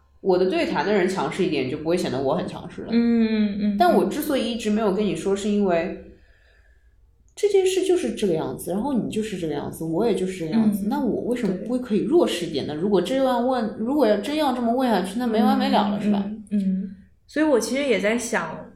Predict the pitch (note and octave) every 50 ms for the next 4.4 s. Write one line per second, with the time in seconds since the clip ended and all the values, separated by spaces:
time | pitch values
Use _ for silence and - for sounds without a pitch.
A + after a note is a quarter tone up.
0 | _ _ - G#3+ G#3 - A3 G#3 G#3+ - A#3+ A3+ G#3+ G#3 F#3+ E3+ E3 D#3 D#3+ E3+
1 | F#3 F#3+ F#3 A#3+ A3+ G#3+ G#3 G3 F#3+ F#3+ F#3+ F#3+ F#3+ - A3 G#3+ G#3+ G#3+ A3+ A#3+
2 | A3 A3 - - G#3 F#3+ F3 D#3+ D#3+ E3 E3+ E3+ E3+ E3+ D#3+ D#3 D3 D#3 D#3+ -
3 | - A#3+ A#3+ A#3 G#3 F#3+ E3 D#3 D#3 D#3 - - A3+ G#3 F#3+ - - - D#4+ D4
4 | A#3+ G#3 G3+ G#3 A3+ G#3 D#3 -